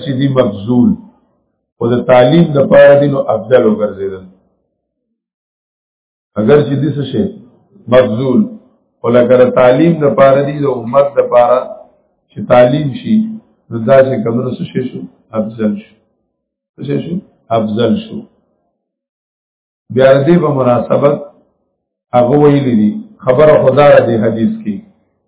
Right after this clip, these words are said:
ور دې مناسبت باندې هغه ذکر کړی دي چې نبی علیہ السلام، صحابه کرام ځینې کارونه چې نبوت سره منافی، م-، دغه مناسب نه وو،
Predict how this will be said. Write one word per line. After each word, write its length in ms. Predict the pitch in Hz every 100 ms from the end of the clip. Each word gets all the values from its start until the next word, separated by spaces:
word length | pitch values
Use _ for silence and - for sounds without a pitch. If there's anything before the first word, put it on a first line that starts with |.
| _
ور 120 | 117 123
دې 120 | 147 165
مناسبت 580 | 147 123 120 - 135 143 -
باندې 200 | 123 120
هغه 160 | 117 135
ذکر 300 | 131 113 120 110
کړی 180 | 131 120
دي 100 | 107 110 _ _ _ _ _ _ _
چې 140 | 151 151 151 - - _ _ _ _ _ _ _ _ _ _ _ -
نبی 300 | 127 131 156
علیہ 180 | 156 143
السلام، 400 | - 127 123 120 - - - _ _ _ _ _
صحابه 380 | 123 123 123 127 123 123
کرام 320 | 139 160 160 - - _ _ _ _ _ _ _ _
ځینې 340 | - 135 160 156 -
کارونه 440 | 120 120 139 135 139 - - - _ _ _ _
چې 80 | 123
نبوت 380 | 123 127 139 160 -
سره 240 | 143 127 120 120 -
منافی، 640 | 120 113 120 113 107 143 143 -
م-، 320 | 131 123 120 117
دغه 220 | 123 139 123 120 -
مناسب 520 | 117 120 120 - 143 139
نه 80 |
وو، 220 | 143 113